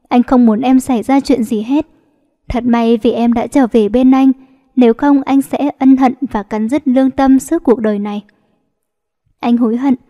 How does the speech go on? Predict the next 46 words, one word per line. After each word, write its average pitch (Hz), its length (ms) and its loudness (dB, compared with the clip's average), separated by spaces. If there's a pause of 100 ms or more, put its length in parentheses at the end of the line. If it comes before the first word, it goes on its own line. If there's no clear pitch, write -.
(720)
vì 254 180 2
đã 233 400 -4
đối 226 140 4
xử 285 160 0
không 233 220 -4
tốt 302 240 0
với 262 140 0
em. 269 280 -2 (400)
Anh 240 160 -2
sợ 247 200 -4
sau 233 200 -4
này 226 260 -6
sẽ 247 260 -6
không 285 280 0
có 226 380 -4
cơ 277 140 0
hội 262 200 0
sửa 233 200 -2
sai 240 260 -6
với 226 200 -2
em." 269 240 0 (800)
"Anh 226 180 -4
biết 285 160 0
lỗi 247 220 2
rồi, 226 280 -2 (320)
anh 233 160 0
xin 233 200 2
em 226 180 0
tha 233 180 -4
thứ 220 260 -2
cho 262 160 -2
anh." 262 260 0 (840)
"Em 233 200 2
biết 294 140 2
anh 233 200 0
thay 233 180 -2
đổi 226 220 2
rồi. 208 300 -4 (420)
Cả 233 140 0
tháng 233 280 -2
qua 269 300 0
anh 240 260 -2
chăm 240 200 0
sóc 302 280 -2
cho 262 120 -2
em 254 280 -2